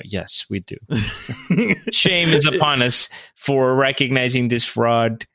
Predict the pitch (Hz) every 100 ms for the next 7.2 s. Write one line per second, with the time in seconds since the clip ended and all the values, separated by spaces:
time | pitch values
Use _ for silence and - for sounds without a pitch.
0 | _ _ - - - - 127 131 120 117
1 | 107 95 104 101 - - 127 131 120 123
2 | 123 120 151 147 - 156 160 - 131 -
3 | 143 127 - 131 131 131 139 - - 147
4 | 156 - 277 208 233 233 196 190 202 190
5 | 180 160 - 175 175 - _ _ - 165
6 | 208 233 226 226 214 208 202 185 175 165
7 | 165